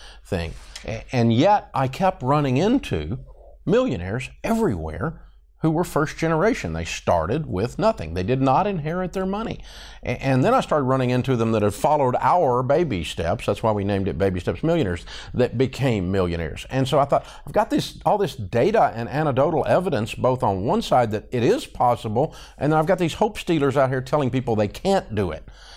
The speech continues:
and stealing their hope. A-, and so I thought, well, you know, the first thing we gotta do is we have to fix that, because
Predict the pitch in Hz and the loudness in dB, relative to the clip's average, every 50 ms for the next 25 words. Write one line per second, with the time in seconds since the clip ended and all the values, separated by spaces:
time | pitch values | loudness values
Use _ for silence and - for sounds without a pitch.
0 | - - - - 123 123 - - - - - 165 139 113 120 123 120 120 123 120 | -20 -8 -2 0 0 0 0 -2 -4 0 2 2 4 4 4 2 2 2 2 2
1 | 127 180 226 208 - - - - - - - - - - - - - - 123 - | 2 2 0 0 -2 -6 -12 -20 -20 -20 -20 -20 -20 -20 -18 -10 -6 -6 -6 -4
2 | - 131 123 117 113 - - 131 120 117 113 113 - - 113 117 - 120 107 - | -2 -2 0 0 0 0 2 4 4 4 4 4 2 0 -2 -2 0 -2 -2 -2
3 | - - 98 123 151 127 95 92 120 190 214 - - 175 123 110 117 110 104 104 | -2 -4 -2 0 2 2 2 2 2 0 0 2 0 0 2 2 2 2 2 2
4 | 101 98 117 110 101 95 - - - 185 170 - - 131 98 95 - 104 - 135 | 0 2 2 2 2 0 0 -2 -2 -2 -2 0 0 0 0 0 0 -2 0 0
5 | 120 107 117 | 0 0 -2